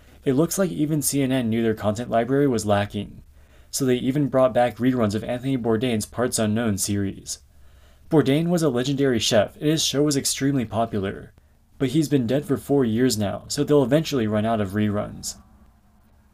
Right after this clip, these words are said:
No matter how high their production quality is, the idea of a new streaming service has some key flaws and was probably doomed to fail from the beginning.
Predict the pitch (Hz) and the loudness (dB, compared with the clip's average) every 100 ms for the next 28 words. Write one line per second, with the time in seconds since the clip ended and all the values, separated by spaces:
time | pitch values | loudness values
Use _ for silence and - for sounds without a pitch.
0 | _ _ 131 127 143 185 180 139 151 110 | _ _ 0 4 4 2 0 2 2 2
1 | 127 139 135 117 131 - 107 110 104 98 | 2 2 0 -4 -4 -4 -4 0 0 2
2 | 98 110 98 - - - - 151 147 120 | 2 0 0 -6 -8 -14 -2 4 4 4
3 | 147 175 151 127 113 135 - - 113 120 | 2 2 0 0 2 2 0 -2 -2 -2
4 | - 131 143 143 123 - 127 110 - 135 | -4 0 0 2 0 -2 -4 -6 -2 -2
5 | 110 117 107 107 - 139 131 - 127 151 | 0 2 4 2 -2 -2 -2 0 2 2
6 | 120 117 127 123 - 123 117 101 95 95 | 2 0 -2 -4 0 0 0 -4 -2 -2
7 | 101 98 107 107 | -2 -2 -6 -14